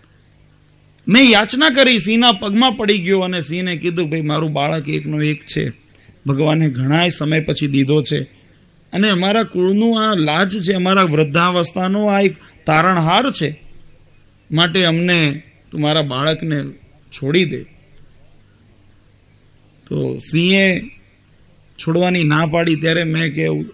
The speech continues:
આવેશમાં આવીને એવું વચન આપી દીધું કે હું આપણા રાજાના, હું તને જો મારા બાળકને છોડી દઉં ને તો આપણા રાજાના જમણા અંગને એની પત્નીને એનો બાળક વેરી આપે અને હું તને કૃષ્ણાર્પણ કરું.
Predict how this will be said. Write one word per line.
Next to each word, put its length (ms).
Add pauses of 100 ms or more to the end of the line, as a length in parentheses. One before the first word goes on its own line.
(160)
આવેશમાં 600
આવીને 260
એવું 160
વચન 320
આપી 220
દીધું 360 (1000)
કે 80
હું 280
આપણા 400
રાજાના, 680
હું 240
તને 220
જો 160
મારા 260
બાળકને 500
છોડી 280
દઉં 240
ને 160 (520)
તો 60
આપણા 480
રાજાના 840 (680)
જમણા 580
અંગને 480
એની 320
પત્નીને 500
એનો 180
બાળક 380
વેરી 320
આપે 380 (600)
અને 180
હું 260
તને 260
કૃષ્ણાર્પણ 760
કરું. 420